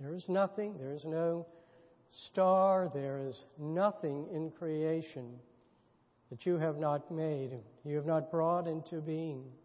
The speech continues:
Indeed, as your word says, that you, you are the God who calls forth the stars by name. And how wondrous truly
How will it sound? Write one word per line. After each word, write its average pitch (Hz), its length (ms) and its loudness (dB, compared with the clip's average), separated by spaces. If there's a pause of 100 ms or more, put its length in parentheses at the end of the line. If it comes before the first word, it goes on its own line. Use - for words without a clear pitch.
(1800)
Indeed, 160 260 0
as 151 120 0
your 160 140 0
word 156 240 0 (100)
says, 165 400 2
that - 180 -12
you, 165 320 -4 (120)
you 202 80 -6
are 190 80 -6
the 170 100 -6
God 170 400 0
who 156 60 -4
calls 175 500 -4 (100)
forth 180 220 -2 (100)
the 156 60 -12
stars 180 720 -4
by 160 180 2
name. 156 440 -6 (1500)
And 135 80 -10
how 151 160 2
wondrous 147 580 -2
truly 139 380 -6